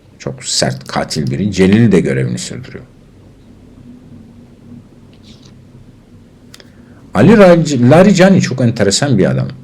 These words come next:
Ali Ra-, Larijani hiç piyasada görünmeyen ama İran'daki bu işleri bilen ve İran üzerine çalışan, okumaları yapmayan, sadece çeviri kitaplar okuyorlar Türkiye'de. İran'da gidip sahada çalışmıyorlar.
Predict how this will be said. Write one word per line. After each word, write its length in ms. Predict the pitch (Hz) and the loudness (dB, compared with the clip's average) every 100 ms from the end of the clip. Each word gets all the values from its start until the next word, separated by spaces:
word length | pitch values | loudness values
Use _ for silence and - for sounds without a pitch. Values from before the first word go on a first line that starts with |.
| - | -4
Ali 180 | 123 185 | 0 2
Ra-, 440 | 185 151 101 104 | 2 2 0 2
Larijani 460 | 151 151 123 113 113 | 2 2 0 0 -2
hiç 180 | 131 | -4
piyasada 380 | - 113 - 90 | -2 -2 -2 -4
görünmeyen 640 | 80 87 104 135 78 90 - - - - - - - - - - - - | -2 0 2 2 0 -4 -10 -20 -20 -20 -20 -20 -20 -20 -20 -20 -10 0
ama 480 | 143 127 92 - - - - | 2 4 2 -2 -10 -6 2
İran'daki 1000 | 143 135 104 82 78 73 69 - 78 80 - - - - _ - - _ - - | 6 6 4 2 -2 -4 -8 -10 -10 -10 -14 -20 -20 -20 _ -20 -20 _ -6 2
bu 180 | 175 | 4
işleri 560 | 175 - - 190 - - | 4 2 2 0 0 -4
bilen 260 | 69 67 - - _ _ - | -8 -12 -12 -18 _ _ -12
ve 140 | 160 - - | -12 -10 0
İran 440 | 156 190 165 127 | 4 6 6 4
üzerine 500 | - 98 92 87 85 | 2 0 2 2 -2
çalışan, 560 | 82 - 95 85 - 69 65 - _ _ _ | -4 -2 0 0 -2 -6 -12 -18 _ _ _
okumaları 540 | 92 - 95 90 90 90 | -10 -2 2 4 4 2
yapmayan, 380 | 87 - 73 | 0 -2 -8
sadece 340 | 71 85 80 76 | -4 -2 -4 -4
çeviri 380 | - 82 82 80 | -2 -2 -2 -6
kitaplar 400 | - 67 - 76 | -8 -6 -4 -4
okuyorlar 420 | 67 65 64 - | -4 -6 -6 -8
Türkiye'de. 380 | - - 65 67 | -14 -12 -10 -6
İran'da 380 | 82 78 69 | -4 -4 -6
gidip 220 | 69 69 65 | -10 -10 -10
sahada 320 | 73 67 67 | -8 -8 -8
çalışmıyorlar. 760 | - 67 65 - 60 - - | -8 -8 -8 -12 -14 -14 -18